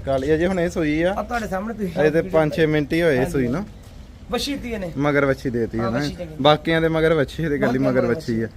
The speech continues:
Speaker 2: ਵੱਛੀ।
Speaker 1: ਤੇ ਇਹ ਕਿੰਨੇ ਕੁ ਦੁੱਧ ਵਾਲੀ ਜੇ?
Speaker 2: ਇਹ ਭਾਜੀ ਅਠਾਰਾਂ ਉੱਨੀ ਕਿਲੋ ਦੁੱਧ ਕੱਢਦੀ ਰਹੀ ਆ ਵੈੜ।
Speaker 1: ਠੀਕ ਆ।
Speaker 2: ਹਾਂਜੀ।
Speaker 1: ਚੰਗੇ ਵੱਟ ਵੁੱਟ ਕੱਢ ਗਈ ਆ ਸਾਰੇ।
Speaker 2: ਹਾਲੇ ਹੋਰ ਬਣ ਜਾਣੀ ਹੈ ਬੱਚੇ ਬੁੱਚੇ ਝੱਟ।
Speaker 1: ਥਣ ਬੜਾ ਕਮਾਲ ਦਾ ਜਿਹੜਾ ਇਹਦੇ ਕੋਲ, ਆ ਦੇਖ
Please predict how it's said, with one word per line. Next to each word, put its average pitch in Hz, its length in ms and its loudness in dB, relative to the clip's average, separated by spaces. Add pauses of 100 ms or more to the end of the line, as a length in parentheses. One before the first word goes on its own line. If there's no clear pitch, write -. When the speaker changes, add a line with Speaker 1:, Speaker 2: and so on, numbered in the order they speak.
(240)
Speaker 2:
ਵੱਛੀ। 160 120 -10
Speaker 1:
ਤੇ 160 120 4 (140)
ਇਹ 170 180 6
ਕਿੰਨੇ 175 220 0
ਕੁ 175 80 -2
ਦੁੱਧ 160 200 2
ਵਾਲੀ 156 200 2
ਜੇ? 139 120 0 (320)
Speaker 2:
ਇਹ 262 100 -2
ਭਾਜੀ 269 260 -2
ਅਠਾਰਾਂ - 680 -4
ਉੱਨੀ 220 160 -2
ਕਿਲੋ 208 100 -6
ਦੁੱਧ 202 180 -6
ਕੱਢਦੀ 185 320 -6
ਰਹੀ 165 180 -8
ਆ 170 60 -6
ਵੈੜ। 151 180 -8 (140)
Speaker 1:
ਠੀਕ 143 360 -4
ਆ। 95 80 -4 (220)
Speaker 2:
ਹਾਂਜੀ। - 220 -14 (120)
Speaker 1:
ਚੰਗੇ 147 220 -4
ਵੱਟ 143 260 -2
ਵੁੱਟ 123 180 -10
ਕੱਢ 120 240 -6
ਗਈ 139 200 -10
ਆ 117 80 -6
ਸਾਰੇ। 101 280 -10 (140)
Speaker 2:
ਹਾਲੇ 208 160 -8
ਹੋਰ 240 180 -2
ਬਣ 214 200 0
ਜਾਣੀ 196 320 -8
ਹੈ 190 40 -12 (100)
ਬੱਚੇ 175 180 -12
ਬੁੱਚੇ - 200 -16
ਝੱਟ। - 160 -12
Speaker 1:
ਥਣ 151 240 -2
ਬੜਾ 160 220 -2
ਕਮਾਲ 127 360 -6
ਦਾ 120 80 -6
ਜਿਹੜਾ 120 220 -6
ਇਹਦੇ 117 180 -8
ਕੋਲ, 120 200 -10
ਆ 120 140 -8
ਦੇਖ 113 160 -8